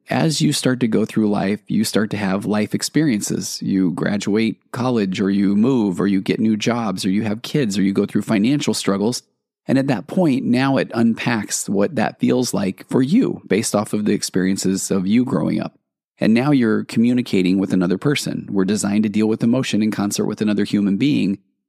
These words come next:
And so we're starting to say, "Well, what's this like for you? 'Cause this is what that's like for me."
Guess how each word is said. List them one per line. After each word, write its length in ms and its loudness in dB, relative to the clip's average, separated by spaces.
And 120 0
so 140 2
we're 140 0
starting 320 0
to 80 0
say, 160 0
"Well, 100 2
what's 220 -2
this 180 -2
like 140 -4
for 100 -2
you? 520 -2
'Cause 160 -2
this 140 -2
is 80 -4
what 140 -2
that's 220 -4
like 180 -4
for 100 -4
me." 380 0